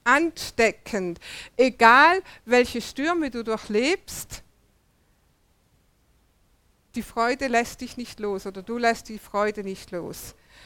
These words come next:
Und du schöpfst aus dieser Freude Kraft für deinen Alltag.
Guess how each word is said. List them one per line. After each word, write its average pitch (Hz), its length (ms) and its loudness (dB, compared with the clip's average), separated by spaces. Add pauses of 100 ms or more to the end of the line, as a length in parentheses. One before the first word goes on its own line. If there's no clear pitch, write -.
(240)
Und 247 240 -6
du 240 100 -4
schöpfst - 640 -2
aus 226 220 -4
dieser 214 240 -10
Freude 247 760 -6
Kraft - 560 -6
für 226 160 -10
deinen 208 380 -8
Alltag. 190 720 -4